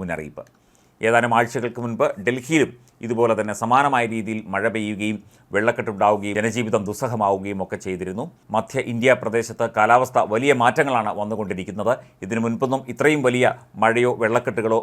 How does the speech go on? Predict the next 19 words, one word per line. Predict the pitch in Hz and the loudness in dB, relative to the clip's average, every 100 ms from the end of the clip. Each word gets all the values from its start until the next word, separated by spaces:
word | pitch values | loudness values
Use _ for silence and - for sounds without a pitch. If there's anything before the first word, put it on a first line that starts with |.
| 113 | -2
മുംബൈ, | 120 139 131 | 0 2 2
ഡൽഹി | 123 123 165 139 | 0 0 -2 0
തുടങ്ങിയ | 117 113 101 | -2 -2 -2
പ്രദേശങ്ങളിൽ | 104 101 - 104 101 104 104 | -2 -4 -6 -4 -4 -6 -2
ഉണ്ടായിട്ടില്ല. | 104 110 104 98 160 - _ - | 0 0 -2 -2 -2 -6 _ -8
അടുത്ത | 101 120 120 | -4 2 4
കാലത്തായി | 117 120 127 117 | 4 2 0 4
കാലാവസ്ഥയിൽ | 113 127 127 135 120 | 4 4 2 -2 0
വന്ന | 113 104 104 | 0 0 -2
വലിയ | 127 156 127 120 | 0 2 2 2
മാറ്റമാണ് | 123 156 123 113 101 | 4 4 2 0 -4
ഇതിന് | 101 95 92 | -8 -4 -4
കാരണം | 95 107 104 | -4 -6 -8
എന്നാണ് | 101 95 95 - | -8 -6 -8 -10
സൂചിപ്പിക്കുന്നത്. | 95 92 92 92 98 139 156 _ _ - | -10 -10 -10 -8 -4 -4 -6 _ _ -14
അതുപോലെ | 104 98 104 104 | -4 -2 0 0
തന്നെ | 127 175 _ _ _ | 0 -4 _ _ _
മധ്യ | 98 107 127 113 - 107 | -6 -2 2 2 2 -2
നഗരപ്രദേശങ്ങളായ | 113 117 107 117 113 104 107 | 0 0 0 -2 -2 -2 0